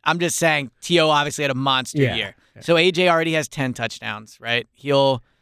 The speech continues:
Speaker 1: probably won't get to fourteen. I mean, he could, but he
Speaker 2: Uh,
Speaker 1: might
Speaker 2: no,
Speaker 1: not play
Speaker 2: no,
Speaker 1: the last
Speaker 2: I don't
Speaker 1: game.
Speaker 2: think he will. I, it'd be unexpected.
Speaker 1: Yeah,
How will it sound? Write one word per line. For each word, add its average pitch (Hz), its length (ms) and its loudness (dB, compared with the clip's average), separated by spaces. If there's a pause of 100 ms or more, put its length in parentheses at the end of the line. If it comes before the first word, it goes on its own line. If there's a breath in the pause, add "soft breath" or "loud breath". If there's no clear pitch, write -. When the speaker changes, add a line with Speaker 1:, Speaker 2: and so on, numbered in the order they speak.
(320)
Speaker 1:
probably 254 320 0
won't 147 240 -4
get 123 180 -12
to - 100 -14
fourteen. 135 440 -10
I - 40 -10
mean, 196 120 2
he 247 80 2
could, 120 480 0 (100)
but 151 140 -4
he 175 60 6
Speaker 2:
Uh, 170 60 4
Speaker 1:
might 180 160 4
Speaker 2:
no, - 40 2
Speaker 1:
not 165 160 0
play 151 200 0
Speaker 2:
no, - 40 -2
Speaker 1:
the 135 60 -4
last 127 240 2
Speaker 2:
I - 20 2
don't 139 100 0
Speaker 1:
game. 113 220 -4
Speaker 2:
think 87 60 -14
he - 0 -
will. 73 120 -20 (200)
I, 120 140 -4
it'd 147 180 -8
be 143 120 2 (200)
unexpected. 139 560 -4 (280)
Speaker 1:
Yeah, 143 260 0